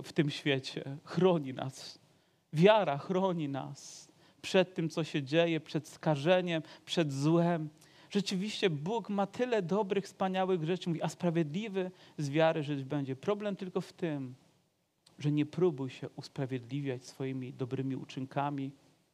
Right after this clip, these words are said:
ale przyjdź do Jezusa takim, jakim jesteś, a On cię usprawiedliwi. On uczyni cię nowym, a wtedy będziesz mógł powiedzieć: Ja naprawdę teraz żyję. Ponieważ żyje we mnie Chrystus,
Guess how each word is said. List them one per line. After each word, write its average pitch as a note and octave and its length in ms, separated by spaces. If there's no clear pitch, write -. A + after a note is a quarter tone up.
ale C3+ 120
przyjdź F3 340
do D#3 120
Jezusa D#3+ 500
takim, D#3 380
jakim C#3+ 320
jesteś, B2 540
a C3+ 140
On C#3+ 180
cię - 160
usprawiedliwi. B2+ 800
On E3 180
uczyni D3 420
cię C#3 200
nowym, B2 460
a C#3 100
wtedy D3 320
będziesz C3+ 360
mógł C#3 180
powiedzieć: C3 580
Ja D3 80
naprawdę B2 760
teraz A2+ 440
żyję. G2+ 340
Ponieważ C#3 380
żyje D#3 340
we E3+ 120
mnie F3 180
Chrystus, - 800